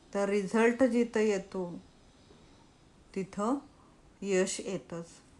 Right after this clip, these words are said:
अजून मी कुठंही हे जे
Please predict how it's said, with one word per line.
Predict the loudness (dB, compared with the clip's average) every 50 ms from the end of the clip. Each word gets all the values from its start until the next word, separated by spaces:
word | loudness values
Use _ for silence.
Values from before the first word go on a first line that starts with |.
| -20 -20 -20 -20 -20 -20 -20 -20 -20 -12 -4
अजून | -2 0 0 2 2 4 6 6
मी | 6 6 6 6 4 4 2 -2 -8 -16 -20 -20 -20 -20 -16 -8 -6
कुठंही | -6 -4 0 2 2 4 4 2 4 4 4 4 4 2 0 -4 -10 -20 -20 -20 -20 -20 -20 -20 -20 -20 -20 -20 -20 -20 -20 -20 -20 -20 -20 -20 -20 -20 -20 -20 -20 -20 -20 -20 -20 -20 -20 -20 -20 -20 -20 -20 -20 -14
हे | -6 -2 0 2 2
जे | 2 2 2 0 0